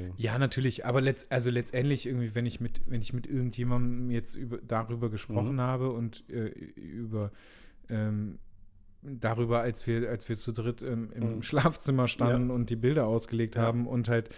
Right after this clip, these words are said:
Speaker 1: mal gesagt haben, „Ja, eigentlich kann das raus, eigentlich kann das raus. Nee, doch nicht. Hm, da,
Speaker 2: Ja.
Speaker 1: aber das ist auch eins meiner Lieblinge“ und so weiter.
Speaker 2: Ja.
Speaker 1: Ähm, letztendlich, natürlich kann ich mich da hinstellen und sagen, so, „Okay, pass mal auf,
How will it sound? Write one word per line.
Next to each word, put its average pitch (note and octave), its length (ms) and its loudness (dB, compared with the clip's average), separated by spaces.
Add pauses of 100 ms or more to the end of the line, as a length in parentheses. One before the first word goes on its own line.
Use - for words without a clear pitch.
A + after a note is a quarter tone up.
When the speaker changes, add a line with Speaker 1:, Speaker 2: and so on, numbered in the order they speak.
(280)
Speaker 1:
mal A#2+ 80 0
gesagt A#2+ 320 0
haben, B2+ 160 2
„Ja, C3 180 2
eigentlich C3 280 2
kann A#2+ 120 -2
das C3 220 -2
raus, B2+ 180 2
eigentlich B2 220 0
kann B2 120 0
das A#2 200 -2
raus. B2 180 2
Nee, B2+ 220 0
doch C3+ 240 0
nicht. C#3+ 220 0
Hm, C#3 200 4
da, B2 100 6
Speaker 2:
Ja. A2 40 4
Speaker 1:
aber B2 120 4
das A#2+ 220 0
ist B2+ 180 -8
auch C3 160 -2
eins C3 280 -4
meiner A#2+ 180 2
Lieblinge“ C3 420 -2
und B2+ 140 -6
so A#2 120 -4
weiter. B2+ 240 -2 (120)
Speaker 2:
Ja. A#2 160 -2 (400)
Speaker 1:
Ähm, A#2+ 600 6 (1600)
letztendlich, C3 580 0
natürlich D3+ 380 4
kann C3+ 140 2
ich B2+ 120 2
mich B2+ 140 8
da A#2+ 80 8
hinstellen C3 420 6
und A#2+ 120 2
sagen, B2 240 6
so, C3+ 180 0
„Okay, C3 240 2
pass B2 180 2
mal B2 200 2
auf, C#3+ 320 4